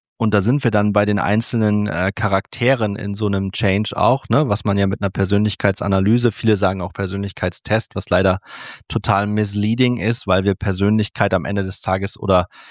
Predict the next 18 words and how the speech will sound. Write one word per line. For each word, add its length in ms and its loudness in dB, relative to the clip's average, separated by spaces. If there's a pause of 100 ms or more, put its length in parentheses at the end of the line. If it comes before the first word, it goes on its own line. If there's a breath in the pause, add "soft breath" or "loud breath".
(160 loud breath)
äh, 160 -2
Charakter 420 0
nicht 220 -2
wirklich 280 -4
testen 460 -4
können, 240 2
sondern 260 2
wir 60 0
können's 380 -2
halt 200 0
nur 280 2
auf 200 0
einem 200 -2
Kontinuum 720 -2
abbilden, 640 0
ne? 200 2
Und 220 0
dann 180 2